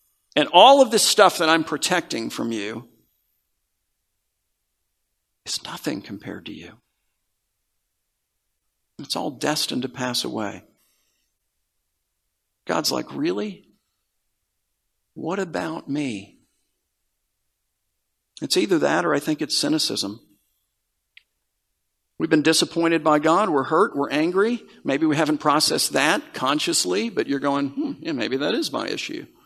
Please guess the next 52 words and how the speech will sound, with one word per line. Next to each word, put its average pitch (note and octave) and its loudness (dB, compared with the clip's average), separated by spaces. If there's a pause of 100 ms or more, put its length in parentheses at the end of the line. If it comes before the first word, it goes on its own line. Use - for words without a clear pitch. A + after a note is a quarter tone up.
(1400)
And D#3+ 0
so F3 8
I D#3 10
don't F3+ 6
want B3 8
to C4 8
be D#3+ 4
with C3 -2
you, C#3 0
and C3 0
I C#3+ 2
don't G3 6
want G#3+ 4
to - 0
sit - 2
with B2 -4
you, C3 -4
and C3 0
I'm C#3+ 2
not A#3 8
gonna F#3 0
do D3+ 2
what C#3 2
you C#3 0
want C3 -2
me B2 -4
to A#2 -2
do, B2+ 2
and C3 0
I C#3+ 4
will A#3 8
not F#3+ 6
make D3 2
room C#3+ 2
for C3+ -4
you C3 0
in C3 0
my," C3 2
and D#3 2
I, B3 2
da, A#3 2
da, G3+ 2
da, F3+ 2
da, D3+ 0
da, C3 -2
da, A#2 -8
da, B2 -6
we D3 -4
all G#2 -6
do - -10
that G#2 -8
too. - -10